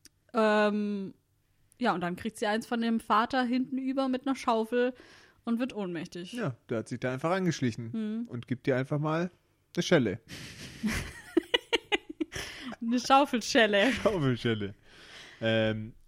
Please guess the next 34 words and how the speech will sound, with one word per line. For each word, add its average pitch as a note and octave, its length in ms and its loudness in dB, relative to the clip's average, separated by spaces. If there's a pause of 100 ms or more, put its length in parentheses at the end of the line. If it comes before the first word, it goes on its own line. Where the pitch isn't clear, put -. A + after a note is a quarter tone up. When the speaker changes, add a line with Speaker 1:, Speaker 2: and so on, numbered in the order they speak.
Speaker 2:
man C#3 160 2
findet F3 220 8
auch B2+ 160 12
raus, D3 200 6
dass B2 120 0
es - 40 -16
der A#2 120 0
Vater C#3 320 4
ist, D#3 280 2
weil A#2+ 140 4
die A2+ 100 0
Missy, B2+ 480 0
also - 220 -8
sie G#2+ 160 -10
sagt - 340 -4
dann, G#2+ 220 -4 (520)
er C#3+ 140 6
sagt C#3 240 2
dann, A#2+ 220 2
„Geh A#2 100 2
deine A2 220 0
Brüder D#3+ 340 6
holen“, D3 260 10
und A#2 80 0
die A2+ 60 -2
Missy, A2 460 -4
„Ja, G#2+ 340 0 (160)
Dad, G#2 460 4
mach F#2+ 200 -4
ich.“ - 80 -4
Speaker 1:
Genau, F3+ 340 -4
Speaker 2:
Ja, F#3 80 -6
Speaker 1:
ja. E3+ 180 -4 (100)
Speaker 2:
ja. - 160 -12